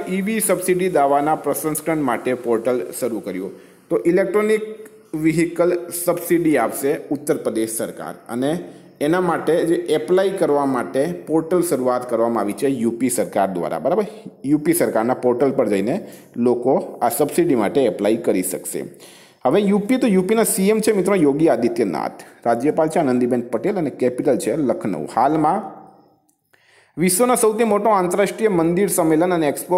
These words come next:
વારાણસીમાં આયોજિત કરાયો. ભારતનો પહેલો વૈદિક થીમવાળો પાર્ક નોઈડામાં ખોલવામાં આવ્યો. ઉત્તર પ્રદેશ સરકાર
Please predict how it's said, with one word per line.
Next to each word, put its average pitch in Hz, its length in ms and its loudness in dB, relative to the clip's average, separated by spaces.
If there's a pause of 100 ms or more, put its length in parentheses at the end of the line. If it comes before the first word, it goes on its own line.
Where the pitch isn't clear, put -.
(140)
વારાણસીમાં 135 520 0
આયોજિત 113 300 2
કરાયો. 65 300 -6 (100)
ભારતનો 123 300 0
પહેલો 131 300 0 (140)
વૈદિક 147 300 2 (120)
થીમવાળો 139 360 2 (120)
પાર્ક 135 260 2
નોઈડામાં 123 560 0
ખોલવામાં 107 380 0
આવ્યો. 104 260 -2
ઉત્તર 139 140 -4
પ્રદેશ 151 280 -2
સરકાર 139 280 2